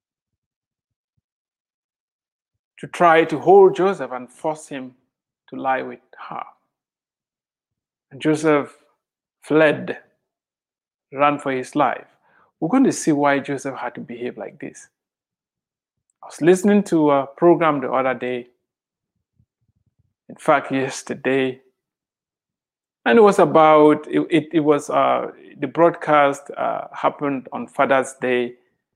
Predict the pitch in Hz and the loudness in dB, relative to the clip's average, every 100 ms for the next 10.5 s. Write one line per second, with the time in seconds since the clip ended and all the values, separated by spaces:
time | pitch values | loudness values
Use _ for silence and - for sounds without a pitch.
0 | _ _ _ _ - 131 131 147 165 156 | _ _ _ _ -10 -6 -2 0 2 2
1 | 135 139 135 131 131 160 - - - 113 | 4 4 4 4 0 -6 -16 -20 -10 -8
2 | 110 - - _ _ _ 160 151 135 139 | -6 -10 -16 _ _ _ -8 -6 -6 -4
3 | 131 127 - 120 120 113 110 107 123 151 | -4 -6 -8 -8 -8 -10 -14 -6 0 4
4 | 151 143 139 123 - - _ _ _ _ | 4 4 2 -2 -10 -20 _ _ _ _
5 | _ - - 147 139 139 - 165 151 147 | _ -10 0 2 2 -2 -2 2 2 0
6 | - - - _ _ _ _ _ _ _ | -6 -20 -20 _ _ _ _ _ _ _
7 | _ _ _ _ - - 151 - 151 131 | _ _ _ _ -14 -4 -2 0 -2 -2
8 | 131 139 135 131 135 131 123 123 143 143 | -4 0 -2 -2 -6 -6 -6 -6 0 0
9 | 139 123 131 139 135 131 123 123 120 127 | 0 -4 -2 -2 -2 -4 -4 -4 0 4
10 | 127 123 117 - _ | 4 4 -2 -10 _